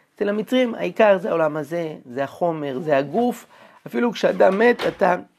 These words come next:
חונט אותו, שומר את הגוף, זה העניין. פרעה הוא מאמין באלוהים, אבל הוא אומר שהוא בעצמו אלוהים, "לי יאורי ואני עשיתיני",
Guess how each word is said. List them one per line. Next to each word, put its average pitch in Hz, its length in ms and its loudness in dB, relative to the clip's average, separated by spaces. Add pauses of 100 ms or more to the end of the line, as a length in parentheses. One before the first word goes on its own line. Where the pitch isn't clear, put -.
(200)
חונט 208 460 -2
אותו, 185 340 -8 (420)
שומר 254 340 6
את 247 120 2
הגוף, 196 320 0
זה 202 160 6
העניין. 214 400 2 (2250)
פרעה 277 400 6 (480)
הוא 208 120 -8
מאמין 220 360 -2
באלוהים, 147 420 -2 (580)
אבל 170 260 2
הוא 185 80 4
אומר 277 200 2
שהוא 208 280 -2
בעצמו 220 400 2
אלוהים, 127 380 -2 (200)
"לי 196 120 -2
יאורי 190 500 0
ואני 165 460 -2 (640)
עשיתיני", 156 600 -4